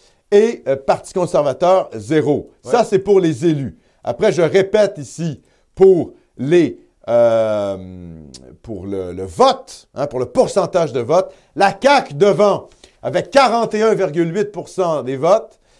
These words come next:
Speaker 1: Euh, le P Q deuxième avec quatorze virgule neuf pour cent des votes. Ensuite, Q S, quatorze virgule sept. Parti libéral, treize virgule cinq. Et Parti conservateur, treize virgule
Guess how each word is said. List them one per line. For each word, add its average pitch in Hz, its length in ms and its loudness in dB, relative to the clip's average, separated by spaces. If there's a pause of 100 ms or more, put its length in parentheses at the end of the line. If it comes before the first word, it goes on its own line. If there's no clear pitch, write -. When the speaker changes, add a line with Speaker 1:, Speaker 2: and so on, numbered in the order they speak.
(560)
Speaker 1:
Euh, 131 680 2 (100)
le 160 140 -4
P 226 240 -2
Q 240 200 -4
deuxième 214 680 2
avec 131 260 -8
quatorze 208 680 2
virgule 151 480 -4
neuf 196 240 2
pour 165 160 -10
cent 143 160 -6
des 139 100 -4
votes. 185 400 0 (460)
Ensuite, 185 480 -2
Q 269 180 -2
S, 254 340 2
quatorze 190 460 0
virgule 117 380 -8
sept. - 640 -2 (600)
Parti 233 320 -2
libéral, 190 520 0
treize 180 360 2
virgule 151 360 -2
cinq. 196 500 -2 (100)
Et 180 340 2 (160)
Parti - 280 -8
conservateur, 135 680 -6
treize 170 480 0
virgule 104 560 -8